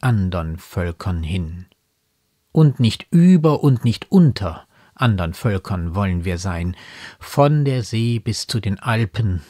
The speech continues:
von der Oder bis zum Rhein.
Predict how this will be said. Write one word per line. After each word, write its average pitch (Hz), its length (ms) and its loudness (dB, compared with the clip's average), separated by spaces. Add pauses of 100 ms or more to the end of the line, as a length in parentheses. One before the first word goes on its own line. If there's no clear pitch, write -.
(160)
von 95 280 -4
der 85 200 -8
Oder 98 640 -2
bis - 320 -8
zum 92 260 -4
Rhein. 87 460 -4